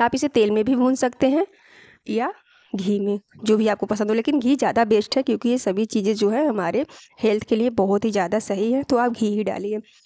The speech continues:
यहाँ पे देखिए, मूंगफली को हम भून लेते हैं चलाते हुए। तो जैसे मूंगफली आधी भून जाएगी, तब इसमें जो हमने ड्राई फ्रूट काट करके रखे हैं, सारे को हम इकट्ठा डाल देंगे।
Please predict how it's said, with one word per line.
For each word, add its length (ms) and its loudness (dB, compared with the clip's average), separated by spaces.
यहाँ 180 2
पे 80 0
देखिए, 220 2
मूंगफली 400 0
को 140 0
हम 180 0
भून 220 0
लेते 260 0
हैं 160 -4
चलाते 420 -2
हुए। 160 -2
तो 140 -6
जैसे 280 -2
मूंगफली 380 -2
आधी 360 -2
भून 240 -2
जाएगी, 320 0
तब 180 -2
इसमें 240 -2
जो 120 2
हमने 200 0
ड्राई 240 -2
फ्रूट 240 -4
काट 260 -2
करके 260 -2
रखे 260 -2
हैं, 80 2
सारे 360 -2
को 120 -2
हम 140 -2
इकट्ठा 360 -6
डाल 220 -4
देंगे। 300 -6